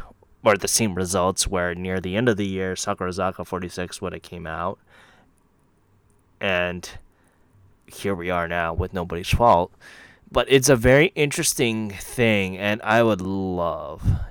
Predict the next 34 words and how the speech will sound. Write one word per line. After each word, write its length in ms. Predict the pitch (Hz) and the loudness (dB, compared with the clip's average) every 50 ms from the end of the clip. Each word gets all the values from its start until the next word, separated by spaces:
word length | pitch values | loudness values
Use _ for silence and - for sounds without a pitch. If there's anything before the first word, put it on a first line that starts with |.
| - - | -12 -16
just 460 | - - - 110 113 117 110 - - - | -12 -8 -6 -4 -4 -4 -4 -6 -6 -8
to 100 | 107 101 | -8 -6
be 160 | 110 107 98 | -6 -6 -6
the 140 | - 92 85 | -6 -6 -8
fly 580 | - - - - 98 85 82 87 90 - 87 | -8 -10 -10 -10 -8 -4 -2 -2 -2 -2 -2
on 240 | 90 90 90 90 92 | -2 -4 -4 -6 -6
that 240 | 87 87 85 82 - | -6 -6 -6 -6 -8
wall 400 | 95 92 - 82 82 85 82 87 | -10 -10 -10 -8 -8 -8 -8 -8
to 140 | 90 85 85 | -8 -8 -10
hear 440 | - - - 95 92 87 90 - - _ _ _ _ - - | -10 -10 -10 -6 -6 -6 -6 -6 -10 _ _ _ _ -20 -20
how 240 | - - - 87 87 | -12 -6 -6 -6 -4
they 140 | - 87 | -4 -6
were 160 | - 87 87 87 | -8 -8 -10 -12
going 280 | - - 85 87 85 | -10 -10 -10 -10 -12
to 260 | - - 90 90 90 - - | -12 -12 -12 -12 -12 -12 -10
strategize 1040 | - - - - 87 87 80 82 87 85 - 92 92 92 90 87 90 87 - - - _ _ _ | -8 -6 -6 -4 -4 -4 -4 -4 -6 -6 -8 -6 -6 -4 -4 -4 -4 -4 -4 -4 -6 _ _ _
and 260 | - 98 92 87 90 - | -4 -4 -4 -4 -4 -4
sell 440 | - - - - 95 87 85 90 | -2 0 0 0 0 0 0 -2
this 280 | 90 90 85 85 87 - | -4 -6 -8 -6 -4 -4
single. 560 | - - 95 85 85 85 82 80 85 92 - _ - - _ _ _ _ - | -4 -4 -4 -8 -12 -12 -10 -10 -10 -12 -12 _ -20 -20 _ _ _ _ -2
I 200 | - 107 98 95 | 0 0 0 0
would 320 | 95 92 90 82 87 - 92 | 0 -2 -4 -6 -8 -10 -10
love 580 | 92 92 92 92 90 90 90 87 87 87 - | -10 -8 -6 -6 -4 -4 -2 -2 -4 -4 -6
to 100 | - - | -10 -12
be 140 | 85 85 87 | -12 -10 -10
the 140 | 82 87 - | -10 -10 -10
fly 240 | - - 95 87 87 | -10 -8 -8 -6 -6
on 140 | 87 87 | -8 -8
that 200 | 87 85 82 78 | -8 -10 -10 -10
wall 400 | 80 90 87 82 82 85 90 101 | -10 -10 -10 -10 -10 -10 -10 -12
for 180 | - - - 87 | -12 -12 -10 -10
this 320 | 87 90 85 85 - - | -10 -10 -10 -8 -8 -8
thing. 360 | - - 92 87 90 90 92 - _ _ _ _ _ _ _ _ - - - - - - - _ _ - | -8 -10 -12 -12 -12 -14 -14 -18 _ _ _ _ _ _ _ _ -20 -20 -20 -20 -20 -20 -20 _ _ -4
But 220 | 95 92 85 | -4 -4 -4